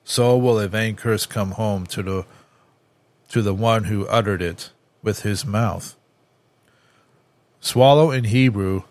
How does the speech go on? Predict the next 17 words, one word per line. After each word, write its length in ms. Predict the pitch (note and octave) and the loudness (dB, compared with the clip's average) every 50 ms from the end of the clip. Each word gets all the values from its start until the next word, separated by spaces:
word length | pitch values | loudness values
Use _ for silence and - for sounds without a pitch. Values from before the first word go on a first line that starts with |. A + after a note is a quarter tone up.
| _ _ _ | _ _ _
daror. 600 | - G#2 G2+ G2 G2+ A2 A2+ G2+ F#2 F2+ F#2 F#2+ - _ _ _ _ _ _ _ _ _ _ _ _ _ _ _ _ _ - - _ _ _ _ _ _ _ - | -2 0 0 0 0 0 2 2 2 0 -2 -4 -6 _ _ _ _ _ _ _ _ _ _ _ _ _ _ _ _ _ -20 -20 _ _ _ _ _ _ _ -2
This 180 | A#2+ B2 A2+ D#3+ | 0 2 4 2
is 100 | D#3+ C#3+ | 4 4
the 120 | D#3+ B2+ | 4 2
bird 360 | A2 B2+ B2+ B2+ B2 A#2+ A2 | 4 4 4 4 4 2 0
known 400 | A2 A2+ A#2 A#2 A#2 A#2 A#2 A2+ | -2 -2 0 0 0 0 -2 -4
as 460 | D#2 - G#2+ G#2+ G#2 G#2 G2+ - - - - - | -2 -2 0 0 0 0 -2 -6 -8 -10 -4 0
arendelle 760 | A#2 A#2 A#2 A#2 A2 G#2 G2 G#2 G#2+ G#2 F#2 F2 E2+ D#2+ - _ _ _ _ _ _ _ _ _ _ _ _ _ _ _ - | 2 2 4 2 0 0 0 0 0 0 0 0 -2 -4 -8 _ _ _ _ _ _ _ _ _ _ _ _ _ _ _ -6
in 160 | - G#2 G#2 | -6 -2 0
Old 200 | G#2+ G#2+ G#2 F2+ | 2 0 0 -2
French, 560 | - - A2+ G#2+ G2 F2+ F#2+ - - - - - _ _ _ _ _ _ _ _ _ _ _ _ _ _ _ _ _ _ _ _ _ _ _ _ _ _ _ - | -6 -4 -4 -2 -2 -4 -4 -8 -10 -12 -12 -16 _ _ _ _ _ _ _ _ _ _ _ _ _ _ _ _ _ _ _ _ _ _ _ _ _ _ _ 4
hirondelle 840 | C3+ D3+ D#3 C#3+ C3 A#2 G2+ G2+ G2+ G2 G2+ G#2 G2+ F#2+ G2 F#2+ - _ _ _ - | 6 6 6 6 4 2 0 0 0 0 2 2 2 0 -2 -4 -8 _ _ _ -6
in 120 | G#2 G#2 | -6 -2
Modern 380 | G#2 G#2+ G#2 G2+ G2 F#2+ F2+ E2+ | 0 2 2 2 2 0 -6 -8
French, 520 | - - F#2+ F2+ F#2 G2 G2 - - - - - | -10 -8 -6 -6 -6 -6 -8 -10 -12 -14 -12 -6
and 180 | G2 G#2 G2+ - | -6 -4 -4 -2
schwalbe 680 | - - A#2+ B2+ C3 C#3 B2+ G2+ G2+ F#2+ F#2 F2+ F2+ | -4 -2 2 2 4 4 2 2 -2 -4 -4 -6 -8